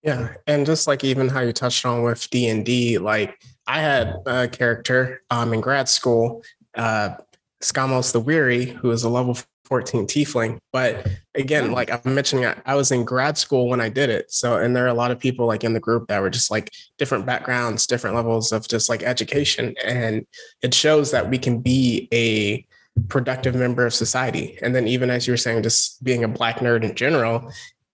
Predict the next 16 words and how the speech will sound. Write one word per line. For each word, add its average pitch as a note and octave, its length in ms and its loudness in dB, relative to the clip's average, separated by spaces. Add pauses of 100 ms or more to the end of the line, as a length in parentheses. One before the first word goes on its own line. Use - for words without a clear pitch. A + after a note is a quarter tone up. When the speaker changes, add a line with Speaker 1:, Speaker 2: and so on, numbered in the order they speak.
(100)
Speaker 1:
it's A#2+ 380 0
that, B2+ 460 0
that - 280 -4 (120)
whenever D3 340 2
you're F#3+ 240 6
a C3+ 40 4
minority B2 680 2
for B2 300 0
some, B2+ 380 0 (100)
for C3+ 120 2
whatever C3+ 340 4
reason, B2 560 2
whenever B2 360 0
you A#2 460 2
kind B2+ 240 2
of G2 240 -2